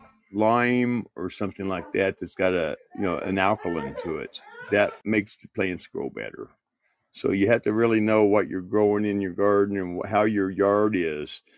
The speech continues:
If you have dandelions in your yard, it's great sa-, uh, ground because dandelions are a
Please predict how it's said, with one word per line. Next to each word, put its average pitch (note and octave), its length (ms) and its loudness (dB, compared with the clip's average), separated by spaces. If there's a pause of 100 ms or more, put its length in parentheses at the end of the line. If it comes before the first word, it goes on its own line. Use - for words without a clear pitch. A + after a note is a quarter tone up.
(340)
If - 120 -18
you C3 100 8
have C3 140 6
dandelions D3 640 6
in C#3 120 2
your C3+ 100 4
yard, D3+ 460 4 (640)
it's G#2 100 -10
great D3 400 4
sa-, D#3 260 2 (140)
uh, A#2+ 140 4
ground C3 440 4
because A2 440 2
dandelions A#2+ 920 0 (100)
are G2+ 200 2
a G2 140 2